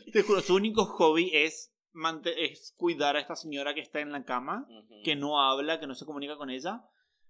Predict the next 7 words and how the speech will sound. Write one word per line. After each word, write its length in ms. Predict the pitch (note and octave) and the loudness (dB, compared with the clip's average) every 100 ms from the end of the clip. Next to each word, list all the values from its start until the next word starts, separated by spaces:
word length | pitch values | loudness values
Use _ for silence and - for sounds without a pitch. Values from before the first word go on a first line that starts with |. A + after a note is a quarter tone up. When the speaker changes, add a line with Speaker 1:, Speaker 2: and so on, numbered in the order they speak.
| _ - | _ -14
Speaker 1:
Eh, 600 | D3+ D3+ C#3 B2+ B2 B2+ | -10 -8 -6 -8 -10 -8
podemos 280 | C3+ D3 F3 | -4 -4 -2
decir 340 | A3+ - E3+ E3 | -4 -2 -6 -4
que 320 | D#3+ C#3+ C3 E3 | -4 -4 -8 -8
ella 100 | F#3 | -6
está 220 | - D#3 | -6 -8
desarrollando 800 | D#3 E3+ D3+ C#3 C#3+ D3 B2+ | -8 -8 -8 -8 -8 -8 -10